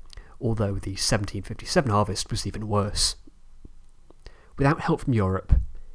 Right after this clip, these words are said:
Canada would be indefensible.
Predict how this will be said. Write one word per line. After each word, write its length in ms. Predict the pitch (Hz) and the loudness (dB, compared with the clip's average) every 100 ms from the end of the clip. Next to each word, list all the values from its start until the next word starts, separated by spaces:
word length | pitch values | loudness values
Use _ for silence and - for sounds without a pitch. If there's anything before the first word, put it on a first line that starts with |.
| - - | -10 0
Canada 480 | 135 117 110 107 - - 123 | 4 4 4 2 -2 -6 -2
would 180 | 104 | 2
be 200 | 107 104 - | 2 0 -4
indefensible. 920 | 113 107 110 - 98 90 - - - | -4 0 -2 -2 -6 -4 -4 -4 -10